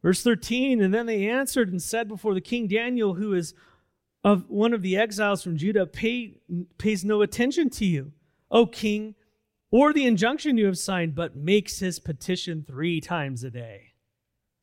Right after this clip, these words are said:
Notice that. He pays no attention to you or what you wrote down, but he actually does the opposite. He prays three times a day. He super breaks it. Notice the prejudice they had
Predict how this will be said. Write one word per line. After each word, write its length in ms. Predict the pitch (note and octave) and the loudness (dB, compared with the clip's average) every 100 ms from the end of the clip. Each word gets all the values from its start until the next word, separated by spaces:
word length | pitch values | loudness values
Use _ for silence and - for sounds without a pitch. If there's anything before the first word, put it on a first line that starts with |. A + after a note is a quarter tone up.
| _ _ _ _ _ | _ _ _ _ _
Notice 320 | E3 G3+ G#3+ - | 2 4 4 0
that. 240 | D3 G#2+ _ _ _ _ _ _ _ _ _ _ _ | -8 -8 _ _ _ _ _ _ _ _ _ _ _
He 80 | - | -16
pays 360 | - E3 D#3 | -4 -2 -2
no 100 | D#3 | -4
attention 460 | C3 - C#3+ - A#2+ | -10 -10 -14 -14 -16
to 120 | - | -14
you 420 | B2+ C3 A3 C4 B3+ _ _ _ | -6 0 2 0 -6 _ _ _
or 220 | D#3+ C#3 | -4 -4
what 280 | C3 C3 - | -4 -10 -12
you 160 | B2 A2+ | -16 -12
wrote 240 | B2+ A#2+ | -14 -6
down, 460 | - G#3+ A#3 A#3 F#3+ - | -2 0 0 -4 -8 -8
but 340 | B2 E3+ F#3 - | 0 0 0 -6
he 320 | - E3 C3+ - _ _ | -16 -12 -12 -16 _ _
actually 420 | E3 F3+ - E3+ C3 | -6 -6 -8 -8 -6
does 180 | C3 | -8
the 120 | A#2+ - - | -10 -16 -6
opposite. 640 | G#3+ G#3+ F#3+ E3 E3 D3 _ _ | -4 -4 -6 -8 -8 -12 _ _
He 200 | - B3 | 0 0
prays 400 | - F3+ C#3+ C3 - _ | 2 -2 -4 -6 -16 _
three 400 | G3+ C#4 C4+ A#3+ | -6 -4 -2 -2
times 500 | G#3+ A3+ G#3+ G3 E3+ | 0 2 4 2 0
a 80 | |
day. 500 | E3 E3+ D3 B2 G2+ _ _ _ _ _ _ _ _ _ _ - | 0 0 0 -4 -10 _ _ _ _ _ _ _ _ _ _ -2
He 140 | A3 | 0
super 560 | G3 - C#4 C4+ B3+ F#3+ | 2 2 2 4 6 6
breaks 380 | F3+ E3+ - | 4 0 -2
it. 160 | E3 C#3 | -8 -2
Notice 440 | F#3 A#3 G#3+ - - _ _ | 4 4 4 0 -12 _ _
the 80 | - | -2
prejudice 600 | - G#3+ A3+ F#3+ G3+ F3+ | 2 4 4 4 0 -2
they 180 | - E3 | -2 -4
had 420 | D3+ D3+ C3+ A2+ | -2 -2 -4 -8